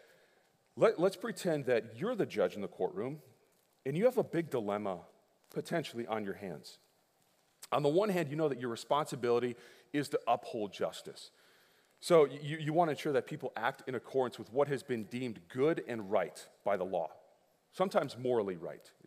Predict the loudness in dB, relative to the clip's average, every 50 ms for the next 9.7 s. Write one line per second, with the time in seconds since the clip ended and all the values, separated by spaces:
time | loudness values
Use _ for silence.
0 | -20 _ _ _ _ _ _ _ _ _ _ _ _ _ _ _ _ _ _ _
1 | _ _ _ _ 0 0 0 0 0 0 0 0 0 4 6 6 8 6 6 2
2 | 0 -2 0 -2 -2 -6 -8 -8 -6 -6 -6 -4 -2 -2 -2 -2 -2 -6 -10 -6
3 | -2 -2 -2 -2 -2 -2 -2 -2 -2 -2 -2 -2 -2 -2 0 0 -2 0 0 0
4 | 0 0 0 0 -4 -6 -12 -20 _ _ _ _ _ _ _ _ _ _ _ -8
5 | -6 -6 -6 -4 -4 -4 -4 -4 -6 -6 -6 -6 -6 -6 -8 -8 -8 -8 -8 -6
6 | -6 -8 -8 -10 -10 -12 -12 -14 -8 -4 -2 -2 -2 -4 -6 -8 -8 -6 -4 -4
7 | -6 -6 -8 _ _ _ -12 -12 -10 -8 -6 -4 -2 -2 -2 -4 0 4 4 4
8 | 4 4 0 -2 -2 -2 -4 -6 -14 -16 -20 -20 -20 -20 _ _ _ _ _ _
9 | _ 0 2 4 6 6 6 6 2 -2 -10 -16 -18